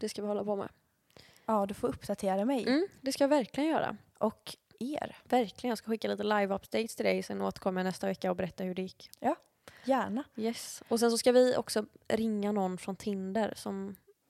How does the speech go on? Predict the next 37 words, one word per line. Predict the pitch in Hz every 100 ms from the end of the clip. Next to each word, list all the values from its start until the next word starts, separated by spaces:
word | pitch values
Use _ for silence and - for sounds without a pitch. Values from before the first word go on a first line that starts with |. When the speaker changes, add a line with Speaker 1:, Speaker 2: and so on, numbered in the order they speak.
| _
Speaker 1:
Nora... | 208 196 190 -
Ja. | - - - - - _ _ _ _ - -
Speaker 2:
Hjälp! | 220 339 277 190 - -
Speaker 1:
Vi | 226
Speaker 2:
Vadå? | 269 320
Speaker 1:
har | 285
massa | 311 - -
grejer. | 277 302 214 202 -
Nej, | 247
men | 269 269
det | 269
var | 269
någon | 269 269 254 226
som... | 214 233 208 214 - - _
Någon | 214 214
konstig | - 233 196 - 208
snubbe | 208 202 -
som, | - - - -
ehm, | - - - -
Speaker 2:
Ville | 226 208
han | 208
prata | 214 208 - 202
i |
telefon? | 202 196 208 -
Speaker 1:
Nej, | - 220
men |
han | 226 240
hade | 233
skrivit | 220 - 240 196
sitt | - 202
nummer | 214 190 185
i | 190 190
sin | 196 196
bio | 220 190 208 277
någonting. | 214 202 - - 220
Speaker 2:
Mhm. | 208 - - - - _ _ _ _ _ _ -
Speaker 1:
Ja. | 123 123